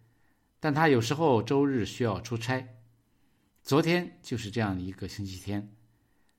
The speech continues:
她去了南卡莱罗纳州的查尔斯顿，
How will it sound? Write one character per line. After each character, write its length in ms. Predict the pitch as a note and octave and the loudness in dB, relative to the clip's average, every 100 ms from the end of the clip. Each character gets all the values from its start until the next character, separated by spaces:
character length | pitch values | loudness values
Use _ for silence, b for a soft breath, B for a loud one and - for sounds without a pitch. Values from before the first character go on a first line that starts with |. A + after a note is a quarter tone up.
| - | -6
她 140 | B2+ | -4
去 220 | A#2 D3+ | 2 4
了 500 | B2 A2 G#2 G#2+ - | 6 6 4 0 -6
南 300 | - A#2 D3 | -2 2 2
卡 240 | B2+ G#2+ F#2+ | 0 -2 0
莱 200 | G2+ G#2 | 0 0
罗 120 | A2 | 0
纳 160 | C#3+ A2+ | 0 0
州 360 | B2 A#2+ - - | 0 0 -2 -6
的 260 | G2 F#2 | -10 -10
查 160 | - A2+ | -6 -2
尔 140 | A#2 | -2
斯 160 | - - | -4 -6
顿， 220 | D#3 - | -6 -6